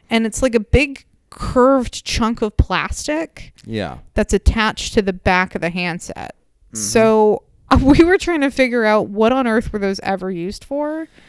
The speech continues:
Speaker 2: I, like, you, you came up with the speculation that they're, like, for resting the phone on your neck or
Speaker 1: Yeah, if
Speaker 2: shoulders.
Speaker 1: you're, like, on a long call,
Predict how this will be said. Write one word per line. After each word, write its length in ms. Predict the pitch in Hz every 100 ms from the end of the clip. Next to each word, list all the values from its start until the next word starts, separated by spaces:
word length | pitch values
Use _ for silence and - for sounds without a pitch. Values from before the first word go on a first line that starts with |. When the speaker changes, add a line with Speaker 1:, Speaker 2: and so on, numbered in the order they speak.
| _ - _ _ _ _ _ - - - 233 -
Speaker 2:
I, 240 | 147 131 135
like, 280 | 160 156 160
you, 200 | 190 196
you 160 | 175
came 260 | 180 185 180
up 80 | 151
with 140 | -
the 80 | -
speculation 920 | - 147 - 143 135 131 143 139 131
that 300 | 123 110 -
they're, 160 | 120 113
like, 220 | 110 104
for 160 | 113
resting 460 | 104 107 - - 113
the 60 | 101
phone 380 | - 110 110
on 160 | 107 101
your 140 | 95
neck 400 | 87 87 117 _ -
or 120 | - 240
Speaker 1:
Yeah, 320 | 339 349 185
if 20 | 190
Speaker 2:
shoulders. 120 | 262
Speaker 1:
you're, 100 | 302
like, 140 | 320
on 60 | 311
a 100 | 269
long 220 | 247 254
call, 100 | 254